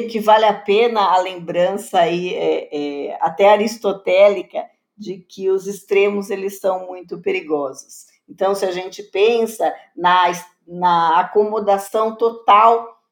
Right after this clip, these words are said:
na nossa carreira, isso pode ser prejudicial, né,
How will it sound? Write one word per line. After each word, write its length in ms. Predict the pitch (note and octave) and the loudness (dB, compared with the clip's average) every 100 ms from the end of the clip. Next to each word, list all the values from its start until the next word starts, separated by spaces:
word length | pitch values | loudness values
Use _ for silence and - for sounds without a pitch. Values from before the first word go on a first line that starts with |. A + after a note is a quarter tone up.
| _ | _
na 100 | F#3 | -8
nossa 340 | F3 F#3 F#3+ F#3 | -2 -2 -2 -4
carreira, 680 | F3+ E3+ F3 G#3 G#3+ D#3+ - _ - | -2 -2 2 2 4 0 -4 _ -18
isso 260 | F3+ G#3+ G#3 | -8 -6 -2
pode 360 | F#3+ F#3+ F#3 | 2 2 2
ser 180 | - F3 | -12 -14
prejudicial, 1040 | F#3 F3+ F3 F3+ F3 - - F3 E3+ E3 - _ _ - | -12 -14 -14 -20 -20 -16 -2 4 4 4 -6 _ _ -4
né, 300 | F#3+ G#3 | -4 -4